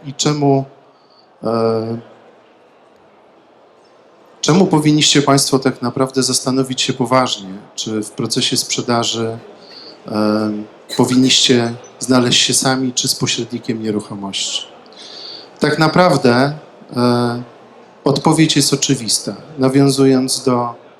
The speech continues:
tego slajdu, który się pojawił na początku. Jeżeli sprzedawać nieruchomość, czy z pośrednikiem, czy bez, na pewno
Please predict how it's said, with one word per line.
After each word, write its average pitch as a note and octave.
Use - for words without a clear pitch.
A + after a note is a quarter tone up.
tego C3
slajdu, C3
który A#2+
się A#2
pojawił A#2
na G#2+
początku. G#2
Jeżeli D#3
sprzedawać D#3
nieruchomość, A#2+
czy -
z -
pośrednikiem, C3
czy -
bez, G#2+
na B2+
pewno C3+